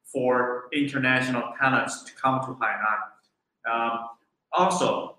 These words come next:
um, you don't see a lot of foreigners here on the island right now permanently. Um, we're looking at a population of about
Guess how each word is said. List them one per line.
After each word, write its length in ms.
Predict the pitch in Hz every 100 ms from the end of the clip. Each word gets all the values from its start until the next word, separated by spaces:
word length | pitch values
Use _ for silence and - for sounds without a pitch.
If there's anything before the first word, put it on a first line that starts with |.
| _ _ _ -
um, 380 | 123 123 123 131
you 100 | 160
don't 160 | 160
see 200 | - -
a 80 | 143
lot 200 | 131 135
of 180 | 131 -
foreigners 420 | 131 120 117 117
here 100 | 120
on 300 | 113 113 113
the 320 | 117 127 - 139
island 280 | 131 - 120
right 200 | 117 120
now 160 | 131
permanently. 680 | - 175 180 143 117 110 104 - _ _ _ -
Um, 380 | 117 117 117 - - _ -
we're 160 | 190
looking 200 | 202 202
at 60 | 185
a 120 | 156
population 540 | 151 156 143 139 -
of 140 | 135 123
about 360 | 120 120 120